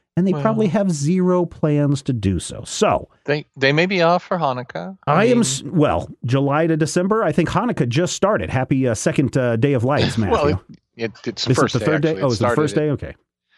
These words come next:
Speaker 2: started at, uh, sundown today, yeah.
Speaker 1: Oh, okay. I thought it was yesterday. Well, happy first day of Hanukkah, Matthew. Happy second day to everyone who's listening to this podcast on Friday.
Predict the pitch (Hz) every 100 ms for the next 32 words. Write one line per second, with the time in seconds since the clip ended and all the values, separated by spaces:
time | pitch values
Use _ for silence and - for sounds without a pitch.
0 | _ - 180 170 123 113 - 120 104 -
1 | 143 110 87 92 87 85 98 87 180 175
2 | 165 107 90 160 135 127 104 76 78 120
3 | 120 226 226 180 170 - 139 107 120 113
4 | 120 113 113 - 120 135 120 110 190 151
5 | 98 95 101 104 95 107 101 107 101 92
6 | 90 - 90 82 80 - 80 - 85 67